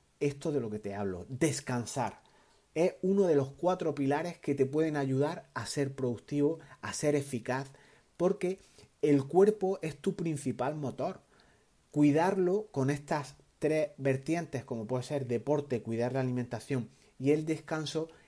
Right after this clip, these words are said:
es importantísimo. Constituye la base para que luego, durante todo el día siguiente a p-, pasado el descanso, seas capaz de producir de una manera efectiva.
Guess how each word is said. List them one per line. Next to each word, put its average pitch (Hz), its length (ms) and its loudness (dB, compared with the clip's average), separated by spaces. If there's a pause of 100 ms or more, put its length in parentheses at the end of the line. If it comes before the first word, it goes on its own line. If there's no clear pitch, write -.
(140)
es 170 220 -2
importantísimo. 113 1000 -4
Constituye 175 600 2 (240)
la 135 280 6
base 160 380 2
para 113 280 -4
que 117 120 -4
luego, 123 340 4 (300)
durante 135 560 4
todo 156 260 0
el 175 140 0
día 180 380 0 (360)
siguiente 139 840 -2
a 98 420 -6 (540)
p-, 120 80 -8 (100)
pasado 123 400 0
el 143 60 4
descanso, 165 520 -4 (200)
seas 170 360 -2
capaz 165 300 -2
de 165 140 -4
producir 165 480 -2 (220)
de 98 120 -4
una 120 240 -2
manera 151 300 -4
efectiva. 147 600 -10